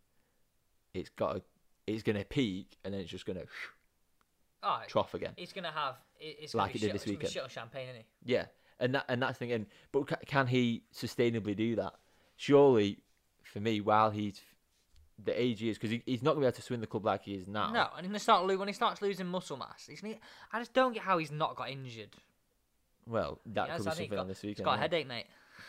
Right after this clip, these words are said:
Speaker 1: He feels dizzy. But, but d-, so from a club golfer perspective, I'm assuming you would never advise going
Speaker 2: No.
Speaker 1: to that.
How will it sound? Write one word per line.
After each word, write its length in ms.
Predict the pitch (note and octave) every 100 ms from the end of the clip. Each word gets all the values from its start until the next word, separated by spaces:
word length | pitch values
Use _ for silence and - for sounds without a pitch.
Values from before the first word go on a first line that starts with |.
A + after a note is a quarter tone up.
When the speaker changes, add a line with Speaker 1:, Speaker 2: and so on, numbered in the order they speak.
| -
Speaker 1:
He 60 | G2+ G#2
feels 120 | G2
dizzy. 240 | G#2+ G#2 F#2 - - -
But, 200 | D3+ C#3 - _ _ _ _ -
but 300 | B2 C3 B2+
d-, 180 | - C#3+ - _ _
so 200 | - D3+
from 220 | D3 F3+ F3
a 40 |
club 280 | - G3+ -
golfer 220 | A#2+ -
perspective, 640 | - - - - - F2 - _ A#2
I'm 80 | A#2
assuming 320 | - D3 B2+
you 120 | A2+
would 100 | G2+
never 240 | G2+ G2
advise 460 | F#2+ - G2 F#2 F2
going 260 | F#2 F2+ F2 _ _ C#3+
Speaker 2:
No. 220 | C3+ G#2+ - -
Speaker 1:
to 100 | -
that. 200 | -